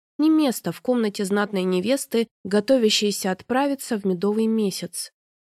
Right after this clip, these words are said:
Похожие я видела по телевизору. Там дама в чёрном с загадочным видом водила над ним руками и вещала за могильным голосом.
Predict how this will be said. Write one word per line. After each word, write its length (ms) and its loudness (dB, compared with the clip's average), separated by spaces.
Похожие 600 2
я 180 2
видела 380 2
по 140 0
телевизору. 760 -2
Там 360 4
дама 300 2
в 60 -16
чёрном 540 0
с 80 -4
загадочным 680 2
видом 420 2
водила 380 2
над 180 0
ним 180 2
руками 580 -2
и 100 -2
вещала 540 0
за 120 -2
могильным 520 0
голосом. 640 0